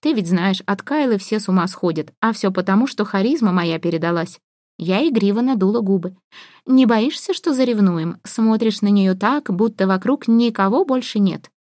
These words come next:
«С каких пор моя жена стала говорить о себе во множественном числе?» улыбнулся Акель. «Что это, мания величия?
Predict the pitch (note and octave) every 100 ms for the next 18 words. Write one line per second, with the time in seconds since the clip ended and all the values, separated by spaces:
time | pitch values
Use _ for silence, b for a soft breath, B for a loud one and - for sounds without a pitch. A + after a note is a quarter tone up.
0 | _ - - G3 F#3+ A3+ - F#4 E4+ A3
1 | F#3+ F#3+ F3+ F#3 - F3 F3 F3+ F#3 F#3+
2 | F3+ - F3 A#3 B3 A3+ G#3+ G#3 G#3 A3
3 | A3+ A3+ A#3+ - A#3+ F3 - b b -
4 | F3+ F3+ E3 D#3 F3 F#3 F#3+ E3 - _
5 | - - G#3+ F3 E3+ F#3 G3+ F#3 F3+ G3
6 | F#3 B3+ A#3